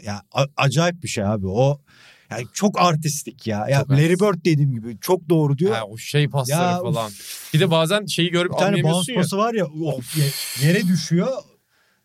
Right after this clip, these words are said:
Speaker 1: Ya onlar çok zor o şiddeti ayarlaman. O çok zor
Speaker 2: Peki
Speaker 1: bir
Speaker 2: fut-,
Speaker 1: pas ya.
Speaker 2: futbolda bunun cevabı kim ki sende?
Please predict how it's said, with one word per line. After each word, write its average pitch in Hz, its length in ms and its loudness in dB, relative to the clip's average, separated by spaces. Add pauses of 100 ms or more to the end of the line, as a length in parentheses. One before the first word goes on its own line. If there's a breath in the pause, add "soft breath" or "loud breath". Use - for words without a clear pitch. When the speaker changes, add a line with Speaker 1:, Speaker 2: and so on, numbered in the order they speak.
Speaker 1:
Ya 113 60 -10
onlar 139 300 2
çok 170 260 0
zor 208 160 2
o 196 60 2
şiddeti 147 460 -2
ayarlaman. 113 400 -2
O 117 60 -6
çok 151 240 -2
zor 165 160 2
Speaker 2:
Peki 185 140 2
Speaker 1:
bir - 60 0
Speaker 2:
fut-, 147 80 0
Speaker 1:
pas - 240 -4
ya. 202 60 -12
Speaker 2:
futbolda 147 380 0
bunun 175 140 0
cevabı 151 360 0
kim 262 160 -10
ki - 80 -10
sende? 90 280 -8